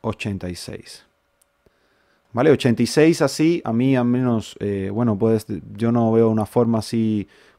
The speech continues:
básica de descomponerlo porque no está en las tablas. Bueno, puedes dividir entre dos y decir que es dos por cuarenta y tres y eso. Pero ya para eso, si vas a dividir entre dos, haces el, el algoritmo directamente.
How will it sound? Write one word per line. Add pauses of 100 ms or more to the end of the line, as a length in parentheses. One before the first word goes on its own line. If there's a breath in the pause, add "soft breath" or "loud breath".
básica
de
descomponerlo
porque
no
está
en
las
tablas.
Bueno,
puedes
dividir
entre
dos
y
decir
que
es
dos
por
cuarenta
y
tres
y
eso. (300 soft breath)
Pero
ya
para
eso,
si
vas
a
dividir
entre
dos,
haces
el,
el
algoritmo
directamente.